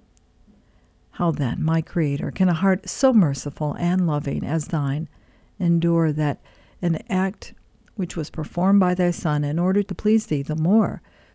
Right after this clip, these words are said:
for he loved thee most deeply, and thou didst command him to love us, should be treated as lightly as those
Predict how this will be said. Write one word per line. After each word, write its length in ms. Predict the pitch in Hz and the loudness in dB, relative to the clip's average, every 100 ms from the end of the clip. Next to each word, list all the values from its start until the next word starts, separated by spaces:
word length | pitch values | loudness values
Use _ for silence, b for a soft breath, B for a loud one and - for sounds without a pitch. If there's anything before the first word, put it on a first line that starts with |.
| _ | _
for 140 | 185 | 2
he 140 | 160 185 | 4 4
loved 380 | 196 220 214 175 | 4 4 4 2
thee 160 | 165 | 2
most 440 | 170 196 240 226 - | 4 6 6 4 -2
deeply, 540 | - - - 104 156 _ _ | -8 -6 -6 -6 -10 _ _
and 140 | 170 | 0
thou 200 | 165 160 | 2 2
didst 280 | 160 160 - | 2 -2 -4
command 400 | - 151 160 175 | -6 -2 2 2
him 160 | 165 135 | 2 -2
to 140 | - | -6
love 280 | 147 156 165 | -2 -2 0
us, 460 | 175 170 - - - _ _ _ _ _ | -2 -4 -8 -12 -14 _ _ _ _ _
should 180 | - - | -8 -2
be 120 | 208 | -2
treated 400 | - 240 208 147 | 0 2 2 2
as 220 | 147 - | -2 0
lightly 380 | 175 175 - 151 | 0 0 0 -2
as 180 | 143 - | -2 -2
those 340 | 190 180 180 | 2 2 0